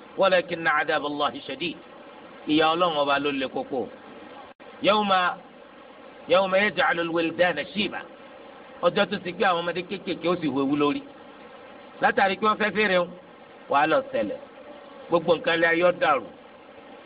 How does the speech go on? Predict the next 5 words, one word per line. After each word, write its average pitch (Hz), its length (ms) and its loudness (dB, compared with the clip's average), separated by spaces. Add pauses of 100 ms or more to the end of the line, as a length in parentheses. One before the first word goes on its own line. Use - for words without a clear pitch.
(1000)
Fèrè 151 220 4
àkọ́kọ́ 170 440 4
nù. 120 100 -10 (840)
Fèrè 202 260 2
ẹlẹ́kejì, 220 540 0